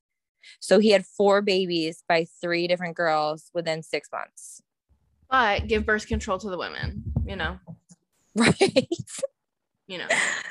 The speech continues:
Speaker 2: control our reproductive <laughs> selves.
Speaker 1: That is so crazy.
Speaker 2: I mean, and
Speaker 1: Oh
Speaker 2: the
Speaker 1: my
Speaker 2: fact
Speaker 1: God,
Speaker 2: that, like,
Speaker 1: that's so funny. So right after you said that, the next segment of this article says Nick Cannon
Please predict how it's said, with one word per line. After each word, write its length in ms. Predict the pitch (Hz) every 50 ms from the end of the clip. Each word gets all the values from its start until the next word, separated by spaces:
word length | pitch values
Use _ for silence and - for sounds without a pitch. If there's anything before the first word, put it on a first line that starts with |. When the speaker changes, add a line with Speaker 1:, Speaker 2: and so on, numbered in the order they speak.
| - -
Speaker 2:
control 300 | 311 269 294 370 277 233
our 300 | - 220 226 226 233 226
reproductive 960 | 214 214 233 214 254 226 262 254 196 170 - - - 220 - - 220 220 -
<laughs> 40 | -
selves. 920 | - - - - - - 226 202 - - - - _ _ - - - - _ _ _ _ _ _ _ _ _ _ - 381 370 349 339 190
Speaker 1:
That 280 | 190 220 233 262 285
is 180 | 320 349 330 - -
so 340 | - - 254 214 214 214 220
crazy. 640 | - - 196 196 202 220 220 214 214 - - 311 - - - - - _ _ _ _ _ _ - 302
Speaker 2:
I 40 |
mean, 120 | 311 320 320
and 120 | 311 262 285
Speaker 1:
Oh 140 | 320 - -
Speaker 2:
the 60 | 339 294
Speaker 1:
my 60 | 294
Speaker 2:
fact 100 | 339 320
Speaker 1:
God, 80 | 247 277 285 494 466
Speaker 2:
that, 40 | 403
like, 160 | 339 - -
Speaker 1:
that's 220 | 277 269 - -
so 140 | - 302 277
funny. 240 | 247 277 262 262 254 - - - - - 240
So 320 | - - 302 277 254 - - - 196 185
right 220 | 214 190 190 185 -
after 220 | - 220 214 196 226
you 80 | 220
said 160 | 208 202 202 202
that, 180 | 220 196 196 196
the 60 | 208
next 380 | 202 185 175 185 - - - -
segment 360 | 196 180 190 190 196 185 170
of 140 | - 170 180
this 160 | 180 180 -
article 340 | 123 151 160 180 180 196 196
says 300 | 190 - 185 180 175 190
Nick 180 | 190 190 190 -
Cannon 300 | - 196 180 185 180